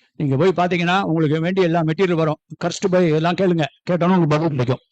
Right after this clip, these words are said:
நகுசா அப்படின்னு ஒரு ஆள் இருக்காரு. அவர் வந்து இந்திராணிங்கிற ஒரு பொண்ணு மேல ஆசைப்பட்டிருக்காரு. இந்திராணி அவ வந்து ஒரு முன் நிபந்தனை வைக்கிறா. வந்து அவளுடைய ஆசை பாருங்க, இந்த நகுசா வந்து இவளை பொண்ணு கேட்க வர்றது அல்லது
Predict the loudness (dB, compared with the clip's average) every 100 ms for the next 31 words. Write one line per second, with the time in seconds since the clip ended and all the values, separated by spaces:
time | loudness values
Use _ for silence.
0 | _ -20 _ _ _ -2 0 0 -2 0
1 | 2 2 2 2 2 2 0 -2 -6 -8
2 | _ _ _ _ _ _ _ _ _ _
3 | _ _ -20 _ _ _ -2 0 2 0
4 | 0 0 0 2 2 2 2 2 2 0
5 | -2 0 0 -2 -2 -4 -4 -2 0 2
6 | 2 2 -2 _ _ _ _ _ _ _
7 | _ _ _ _ 0 2 2 2 2 2
8 | 0 2 2 2 2 0 0 -2 -4 -4
9 | -2 0 0 0 0 -2 -4 -20 -20 -20
10 | _ -8 -2 0 0 0 -2 -2 -2 -2
11 | -4 -8 -12 _ _ _ _ -2 2 2
12 | 2 2 2 2 2 2 4 2 0 0
13 | 0 -2 -2 0 0 0